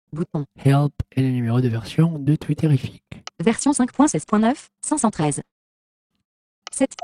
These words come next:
Speaker 1: donne, bouton. Done. Sidebar, un réa message. Closed, bouton.
Speaker 2: Là, on a notre bouton sidebar et après,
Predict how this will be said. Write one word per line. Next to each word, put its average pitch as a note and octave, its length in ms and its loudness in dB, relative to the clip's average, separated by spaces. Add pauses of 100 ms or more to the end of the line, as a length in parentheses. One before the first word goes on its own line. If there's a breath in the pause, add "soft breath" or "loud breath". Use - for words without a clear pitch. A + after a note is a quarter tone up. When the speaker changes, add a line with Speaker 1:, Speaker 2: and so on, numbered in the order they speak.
Speaker 1:
donne, D3 240 -2 (280)
bouton. D#3 320 -6 (600)
Done. D3 200 0 (640)
Sidebar, G3+ 540 2 (260)
un F#3 60 2
réa G#3 180 2
message. D3+ 360 0 (280)
Closed, C4+ 280 -2 (260)
bouton. D3+ 320 -4 (160)
Speaker 2:
Là, C#3+ 380 4
on C3 160 4
a B2+ 340 0
notre C3 320 -2
bouton A#2 280 -4
sidebar A2+ 680 0 (180)
et C3 120 6
après, D3 460 4